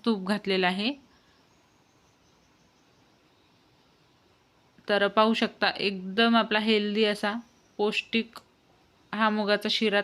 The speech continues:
तयार झालेला आहे. पाहताच तोंडाला पाणी सुटेल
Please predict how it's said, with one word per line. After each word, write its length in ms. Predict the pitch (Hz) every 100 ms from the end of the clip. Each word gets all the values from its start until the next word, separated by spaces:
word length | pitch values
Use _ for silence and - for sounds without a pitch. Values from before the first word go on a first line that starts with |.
| 202
तयार 260 | 208 208
झालेला 420 | 202 214 196 185 180
आहे. 240 | 185 240 - _ _ _ _ _ _ _ _ _ _ _ _ _ _ _ _ _ _ _ _ _ _ _ _ _ _ _ _ _ _ _ _ _
पाहताच 560 | 233 226 226 233 240 -
तोंडाला 380 | 220 214 208 202
पाणी 320 | 208 202 214
सुटेल 420 | 214 214 175 180